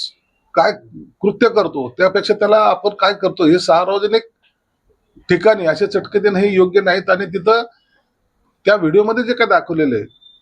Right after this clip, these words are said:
ते अत्यंत भयानक आहे. कोणीही पाहिलं तरी त्याला त्याचं समर्थन करणार नाही.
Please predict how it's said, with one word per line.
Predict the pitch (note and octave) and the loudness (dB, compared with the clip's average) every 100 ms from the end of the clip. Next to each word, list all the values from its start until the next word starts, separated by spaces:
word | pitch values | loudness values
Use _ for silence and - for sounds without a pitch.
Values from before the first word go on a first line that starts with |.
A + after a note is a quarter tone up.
| _ | _
ते | A#3 | 0
अत्यंत | A#3 B3+ A#3+ | 2 0 -2
भयानक | F#3 E3+ G#3+ G#3 | 0 2 0 -2
आहे. | E3 | -4
कोणीही | D3 F3 A#3+ | 0 2 2
पाहिलं | A3 F#3+ G3 G3 | 2 0 0 -4
तरी | A#3+ | -6
त्याला | C#3+ F#3+ | -6 -4
त्याचं | G3 F#3+ | 0 0
समर्थन | G#3 F3+ D#3+ D#3 F3+ | 0 0 2 0 -2
करणार | D3+ C3+ B2+ | -2 -2 -2
नाही. | A2+ - | -6 -16